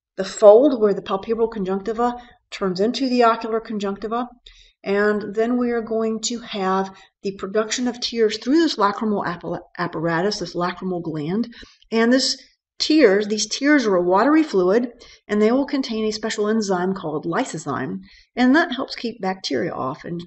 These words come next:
and basically will lyse or break bacteria. So when we look at tears, they will collect in an area of the lacrimal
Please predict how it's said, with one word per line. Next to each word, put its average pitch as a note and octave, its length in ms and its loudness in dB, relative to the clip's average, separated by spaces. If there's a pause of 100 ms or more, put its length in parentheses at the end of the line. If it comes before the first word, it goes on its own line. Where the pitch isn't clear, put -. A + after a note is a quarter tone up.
(200)
and E3+ 400 -2
basically F3+ 520 -2
will E3 380 2 (220)
lyse F3 580 2
or F3 140 0
break D#3+ 420 -2
bacteria. - 580 -4 (960)
So A3 220 4
when C4+ 160 6
we F4 80 4
look C4+ 240 4
at - 180 -4
tears, G#3+ 500 -2 (320)
they B3 200 2
will F4+ 140 4
collect A#3+ 460 0
in A#3 80 -2
an G3+ 220 0
area G3+ 480 2 (500)
of F#3+ 440 4
the F#3 380 2 (340)
lacrimal F#3 720 0